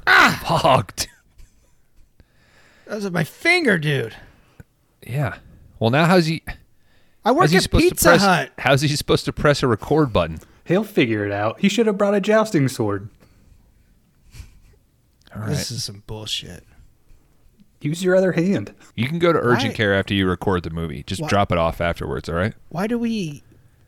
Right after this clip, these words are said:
Speaker 2: why did you, how did you even bring that in today?
Speaker 1: It was tucked in his belt. He just walked right through the door with it.
Speaker 3: Yeah.
Speaker 1: It's
Speaker 2: What are you
Speaker 1: technic-, technically not breaking the uniform code, as long
Speaker 3: Mm-mm.
Speaker 1: as he's got his lanyard and his badge.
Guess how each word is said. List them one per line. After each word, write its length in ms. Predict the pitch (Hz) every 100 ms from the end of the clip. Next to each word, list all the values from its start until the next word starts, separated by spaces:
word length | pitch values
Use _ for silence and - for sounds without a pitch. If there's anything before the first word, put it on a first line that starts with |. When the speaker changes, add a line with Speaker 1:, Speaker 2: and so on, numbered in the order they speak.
| _ -
Speaker 2:
why 220 | 151 226
did 120 | 247
you, 160 | 214 151 -
how 240 | 170 202
did 200 | 247 269
you 120 | 247 240
even 260 | 233 226
bring 220 | 165 190
that 180 | 208 196
in 160 | 180 208
today? 420 | 175 120 104 - - - _ _ _ _ _ -
Speaker 1:
It 80 | -
was 140 | 92
tucked 240 | - 131 143
in 60 |
his 120 | 131
belt. 360 | 87 98 151 - -
He 80 | 87
just 180 | 107 -
walked 240 | 98 -
right 120 | 117
through 120 | 123
the 80 | 117
door 220 | 107 143
with 220 | 92 82 -
it. 80 |
Speaker 3:
Yeah. 240 | 131 180 - - _ _ _ _ _ _ -
Speaker 1:
It's 180 | - -
Speaker 2:
What 100 | 247
are 20 |
you 360 | 226 226 175 131
Speaker 1:
technic-, 440 | 104 107 127 - - - -
technically 420 | 117 131 135 135
not 220 | 123 135
breaking 500 | 95 104 120 120 113
the 80 | 104
uniform 540 | 101 113 - - 80 76
code, 320 | - 76 78
as 160 | 113 -
long 180 | 85
Speaker 3:
Mm-mm. 40 | 117
Speaker 1:
as 100 | 113
he's 160 | 107
got 220 | - 113 107
his 180 | 92
lanyard 400 | 92 92 104 113 104
and 80 |
his 100 | 101
badge. 520 | 80 87 107 90 -